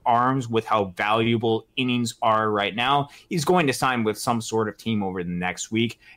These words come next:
It is getting very close to decision time, so we'll see if the Dodgers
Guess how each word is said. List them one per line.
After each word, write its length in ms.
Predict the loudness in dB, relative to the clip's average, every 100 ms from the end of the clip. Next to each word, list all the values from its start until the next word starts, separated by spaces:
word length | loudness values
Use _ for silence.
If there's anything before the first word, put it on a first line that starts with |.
| -4
It 120 | -2
is 140 | -2
getting 340 | 0 0 2 2
very 240 | 2 2 0
close 360 | 0 0 -2
to 120 | -10
decision 500 | -10 -6 -4 -2 -2
time, 300 | -2 0 0
so 120 | -2 -2
we'll 120 | -2
see 240 | 0 0
if 100 | 0
the 80 | -2
Dodgers 460 | 0 0 -2 -4